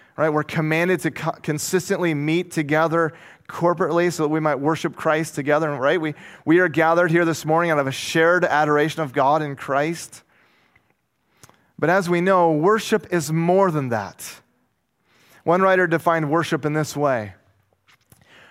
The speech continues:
Worship refers to the yielding of one's whole life to God in the concrete realities of everyday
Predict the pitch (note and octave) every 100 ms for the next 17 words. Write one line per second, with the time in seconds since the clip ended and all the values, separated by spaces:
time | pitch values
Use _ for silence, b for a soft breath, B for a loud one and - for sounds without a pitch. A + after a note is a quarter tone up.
0 | b C#3 G#3 A#3 D4 B3 G#3 F#3 F#3 F#3
1 | F3+ - E3+ D3 B2 B2 F#3+ A#3+ A#3 A#3
2 | E3 D#3 D3 D3+ - - G#3 G#3+ G3 D#3+
3 | D#3 C#3+ B2 - C#3+ B2 A#2+ G#2+ - -
4 | _ _ _ _ _ b b b b b
5 | b F3+ E3+ E3 - - G3 G#3+ A3+ A3
6 | - - G#3 G#3 - D3+ D#3 E3 E3+ F3+
7 | F#3 F3 E3+ D3+ B2 - D#3+ D3+ E3+ C#3
8 | C#3+ C3+ C3 B2